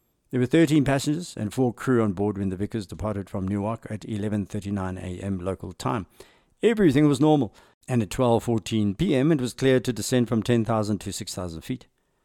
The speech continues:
At twelve hundred nineteen P M, air traffic controllers radioed to warn the pilots they'd received reports of a large number of ducks and geese in the area. The captain acknowledged the warning.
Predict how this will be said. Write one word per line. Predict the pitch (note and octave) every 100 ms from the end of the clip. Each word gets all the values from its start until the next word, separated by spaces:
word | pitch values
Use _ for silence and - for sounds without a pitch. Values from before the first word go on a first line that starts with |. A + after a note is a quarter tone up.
| _ _ _ _ _
At | A2 -
twelve | - B2+ A#2
hundred | B2+ A#2
nineteen | G#2+ G#2+ A2+ G2+ C3+ C3 A2
P | G2 G2
M, | G#2+ A#2
air | A2+
traffic | A2 A2+ G2+
controllers | G#2+ G2+ G#2 G2+ F2
radioed | F#2+ F#2 F#2+ F#2
to | G2+
warn | G#2
the | G2+
pilots | G#2+ F#2 G#2+ -
they'd | A#2+ G#2+
received | G#2 C3+ A2
reports | A2 C3+ C3+ C3+
of | A2+
a |
large | A2+ C3 B2+
number | A#2+ B2 A#2
of | G2
ducks | A#2+ - -
and | B2+ A2
geese | A#2+ F3+ - -
in | C3+
the | B2+ B2
area. | D3+ C#3 F#2 _ _ _ _ _ _
The | -
captain | - A#2+ - G2+
acknowledged | G2 G#2+ G#2 E2+ -
the | D#2+
warning. | F2+ F#2 F#2